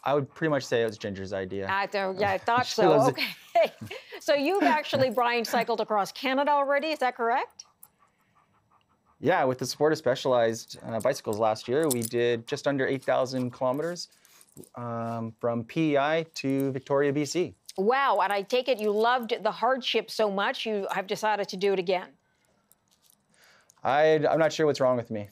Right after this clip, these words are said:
Speaker 1: but we're gonna do it again, and this year we're gonna do eleven thousand kilometers throughout the U S, so it's not a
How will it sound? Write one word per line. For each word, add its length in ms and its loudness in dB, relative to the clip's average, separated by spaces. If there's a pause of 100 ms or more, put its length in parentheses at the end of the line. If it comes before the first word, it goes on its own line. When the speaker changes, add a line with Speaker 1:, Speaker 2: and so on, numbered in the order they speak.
Speaker 1:
but 200 -4 (400)
we're 140 2
gonna 160 4
do 140 6
it 100 4
again, 460 2
and 240 0
this 160 -2
year 180 4
we're 80 4
gonna 160 0
do 160 2
eleven 260 2
thousand 380 2
kilometers 520 -2
throughout 340 2
the 60 -4
U 220 0
S, 180 -2
so 160 -4
it's 180 -8
not 180 2
a 140 0